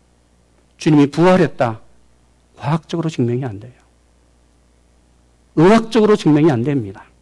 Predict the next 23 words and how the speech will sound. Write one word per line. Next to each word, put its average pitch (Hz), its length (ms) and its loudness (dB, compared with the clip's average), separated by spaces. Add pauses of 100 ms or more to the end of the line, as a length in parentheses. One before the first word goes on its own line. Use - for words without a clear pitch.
(920)
그렇다고 240 460 4
해서, 247 300 6
여러분, 226 360 6
예수님께서 277 800 4
부활하지 202 320 4
않았습니까? 156 580 -2 (2500)
인간 214 400 4
이성으로 196 340 4
도무지 175 480 4
이해할 156 300 4
수 139 300 -4
없는 113 400 -2
것. 95 180 -10 (1120)
신앙은 185 800 2 (200)
이성으로 180 560 2
이해하는 147 380 2
것이 131 220 -4
아닙니다. 110 500 -8 (880)
신앙은 233 640 2
지식으로 269 640 4
이해하는 226 320 6
것이 190 240 2
아닙니다. 147 480 -4